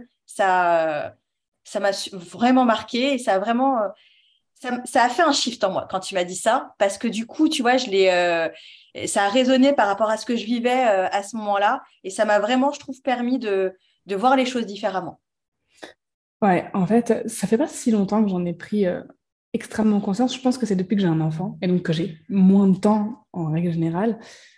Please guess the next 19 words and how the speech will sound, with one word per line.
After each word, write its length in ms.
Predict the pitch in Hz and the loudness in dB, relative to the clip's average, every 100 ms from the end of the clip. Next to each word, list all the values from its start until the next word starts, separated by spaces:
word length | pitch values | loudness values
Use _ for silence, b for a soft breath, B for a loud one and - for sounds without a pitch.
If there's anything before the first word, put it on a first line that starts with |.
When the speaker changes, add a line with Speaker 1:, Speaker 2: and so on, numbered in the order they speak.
| - | -2
Speaker 2:
Mais 80 | 185 | 2
ouais, 120 | 226 | 4
ma, 220 | 190 165 196 | 2 0 -4
ma, 160 | 170 | -4
la 280 | - 185 156 | -4 -4 -4
vraie 260 | 160 202 226 | 0 0 0
richesse 680 | 202 - 220 208 - - - 262 - | 0 -4 -4 -6 -8 -20 -18 -16 -8
dans, 320 | 185 165 165 | -6 -4 -4
dans 160 | 165 156 | -6 -4
cette 240 | 160 160 | -4 -2
vie, 220 | 202 277 | 0 0
c'est, 240 | - 170 156 | 0 -8 -8
c'est 220 | - 160 | -10 -4
pas 120 | 202 | -2
l'argent. 400 | 170 165 185 190 - b b b b - | 0 0 0 -2 -6 b b b b -4
L'argent, 280 | 170 170 208 | -2 0 -2
c'est 140 | 202 | -2
un 180 | 165 170 | -2 0
outil, 500 | 170 - 269 370 - | 0 -2 -6 -8 -12